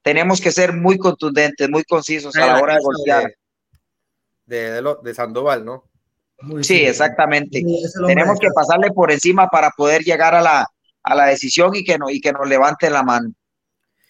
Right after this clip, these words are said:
Speaker 2: Dice David que muchos boxeadores invictos que han dicho que cuando salen a buscar el knockout así no sale, forzarlo no sale, como tú dices, eso sale solo, poco a poco, en la pelea mientras se va desarro-, desarrollando, ¿no?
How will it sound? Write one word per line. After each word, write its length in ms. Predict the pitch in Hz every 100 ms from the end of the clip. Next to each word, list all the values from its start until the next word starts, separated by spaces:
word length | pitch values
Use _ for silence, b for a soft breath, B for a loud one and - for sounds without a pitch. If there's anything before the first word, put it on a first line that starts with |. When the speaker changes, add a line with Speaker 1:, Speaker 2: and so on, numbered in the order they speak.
| _ -
Speaker 2:
Dice 240 | 151 196
David 220 | 160 160
que 260 | 175 160 135
muchos 300 | 151 185 220
boxeadores 380 | 175 160 156 175
invictos 220 | 180 185
que 80 | 139
han 60 |
dicho 140 | 135 180
que 80 | 156
cuando 240 | 120 113
salen 320 | - 165 175
a 60 | 165
buscar 300 | 123 139 156
el 60 |
knockout 340 | 143 120 131 135
así 180 | 110 151
no 100 | 143
sale, 420 | 160 117 101 - _ _ _
forzarlo 520 | 131 120 147 160 165
no 120 | 156
sale, 240 | 160 151 127
como 200 | 127 123
tú 80 |
dices, 180 | 170 131
eso 100 | 156
sale 240 | 160 156 151
solo, 300 | 175 151 135
poco 200 | 123 120
a 80 |
poco, 480 | - 160 165 165 160 _ _ _
en 100 | 120
la 100 | 120
pelea 240 | 120 127 147
mientras 280 | 135 123
se 80 | 120
va 100 | 127
desarro-, 440 | 147 135 120 123 -
desarrollando, 640 | 123 120 117 131 139 107 113
¿no? 180 | 151